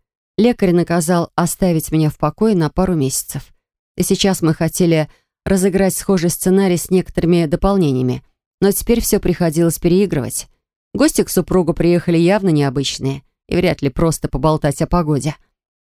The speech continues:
Интуиция била тревогу. И теперь я постоянно к ней прислушивалась. Всё списывала на то, что это одно из слабых проявлений моего спящего родового дара. В сознании то и дело подсовывала картина того,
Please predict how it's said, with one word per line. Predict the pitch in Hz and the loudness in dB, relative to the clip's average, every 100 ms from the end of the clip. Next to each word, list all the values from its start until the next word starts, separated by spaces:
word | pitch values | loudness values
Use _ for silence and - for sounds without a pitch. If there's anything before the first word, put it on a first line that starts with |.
| _ 175 | _ -2
Интуиция | 170 175 180 - 170 | 0 2 2 2 0
била | 160 165 156 | 2 2 2
тревогу. | 156 151 160 139 - _ _ _ _ _ | 0 0 0 -4 -14 _ _ _ _ _
И | 214 | 0
теперь | - 180 - 233 | 2 0 2 2
я | 208 165 | 2 0
постоянно | - - - 170 170 196 185 | -2 -4 0 0 2 2 0
к | - | -2
ней | 147 | -2
прислушивалась. | - 143 143 135 131 127 135 - - _ _ _ | -2 -4 -4 -6 -6 -8 -6 -10 -12 _ _ _
Всё | - 294 | -2 -2
списывала | - 226 196 180 175 | 0 0 2 2 2
на | 180 - | 0 0
то, | - 226 | -2 -2
что | - - 185 | -2 -2 -2
это | 180 - 170 | -2 -2 -2
одно | 156 175 | 0 0
из | - | 0
слабых | 185 185 165 - | 0 0 -2 -2
проявлений | 170 170 185 226 180 | 0 0 2 2 2
моего | 160 160 160 | 2 2 0
спящего | - 175 - 156 160 | 0 -2 0 -2 -2
родового | 151 160 165 170 | 0 0 0 0
дара. | 151 135 123 - _ _ _ _ _ _ | -2 -4 -8 -18 _ _ _ _ _ _
В | - | -2
сознании | 165 143 156 160 151 | 0 2 2 2 2
то | 160 | 0
и | 147 | 2
дело | 160 151 | 0 0
подсовывала | 147 143 - 160 147 143 | -2 -4 -2 0 0 -2
картина | 151 - 165 147 | -4 -2 -2 0
того, | - 135 180 | -2 0 0